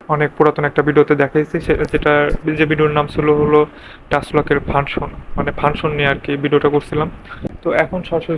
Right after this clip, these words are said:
চলে আসি এটার খারাপ বিষয়, যেটা আমি ফেস করেছি গত পাঁচ বছর। এটার সবচেয়ে খারাপ বিষয় যেটা, সেটা হলো এই রিমোটগুলো কিন্তু সাধারণত মানুষ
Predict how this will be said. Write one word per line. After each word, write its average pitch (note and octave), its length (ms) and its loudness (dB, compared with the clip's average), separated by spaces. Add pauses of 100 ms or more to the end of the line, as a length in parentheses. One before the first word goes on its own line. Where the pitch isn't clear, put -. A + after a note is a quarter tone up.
চলে D3+ 180 0
আসি D3+ 460 -4 (220)
এটার D3+ 340 0 (100)
খারাপ D3+ 220 2
বিষয়, C#3+ 460 -4
যেটা D3 160 4
আমি D3 200 -2
ফেস D3 160 0
করেছি D3 280 0
গত C#3+ 260 2
পাঁচ D3 160 4
বছর। D3 280 -4 (260)
এটার D#3 380 4
সবচেয়ে D3+ 500 -2
খারাপ D3 320 2
বিষয় D3 240 0
যেটা, D3 220 -2
সেটা - 240 -2
হলো D3 260 0 (180)
এই D3+ 80 2
রিমোটগুলো D#3+ 400 4
কিন্তু D3+ 220 -4
সাধারণত D3+ 440 2
মানুষ C#3+ 320 -6